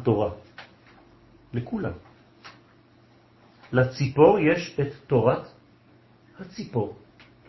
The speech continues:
לחתול יש את תורת החתול. כלומר, כשחתול מלקק כדי לסרק את עצמו, זאת התורה שלו.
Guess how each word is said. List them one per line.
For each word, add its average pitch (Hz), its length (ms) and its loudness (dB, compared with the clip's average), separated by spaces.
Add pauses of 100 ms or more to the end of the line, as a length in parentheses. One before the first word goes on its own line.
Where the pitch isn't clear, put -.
(340)
לחתול 165 640 6
יש 156 420 6 (120)
את 175 120 4 (200)
תורת 139 460 6 (460)
החתול. 185 560 0 (440)
כלומר, 196 460 8
כשחתול 220 920 8
מלקק 190 760 10 (1400)
כדי 190 640 12 (380)
לסרק 190 640 10
את 160 100 0
עצמו, 175 580 0
זאת 196 240 -4
התורה 208 420 2
שלו. 156 300 -2